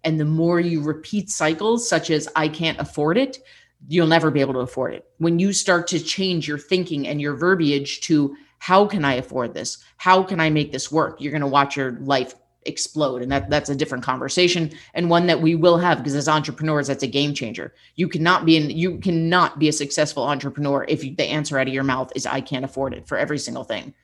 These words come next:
because they're, they're, being an entrepreneur is jumping off cliffs all the time.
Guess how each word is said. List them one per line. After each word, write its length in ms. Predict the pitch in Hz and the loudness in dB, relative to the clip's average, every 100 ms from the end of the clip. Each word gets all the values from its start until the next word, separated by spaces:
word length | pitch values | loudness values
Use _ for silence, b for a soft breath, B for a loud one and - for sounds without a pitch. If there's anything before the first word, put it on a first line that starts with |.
| _ _ - | _ _ 0
because 420 | 160 156 139 127 - | 4 4 2 -2 -6
they're, 400 | 147 165 156 147 | 2 4 4 2
they're, 360 | 160 160 139 - 165 | 2 4 2 -2 -2
being 180 | 180 190 | 0 2
an 80 | 160 | 2
entrepreneur 840 | 156 147 151 143 - 165 156 139 | 0 0 -2 -2 -4 -2 0 0
is 140 | 143 | -2
jumping 340 | 139 151 143 139 | -2 -2 0 0
off 180 | 139 - | -2 -2
cliffs 300 | 143 131 - _ | -4 -4 -10 _
all 160 | 165 160 | 2 2
the 100 | 143 | 2
time. 340 | 135 95 - | -2 -6 -8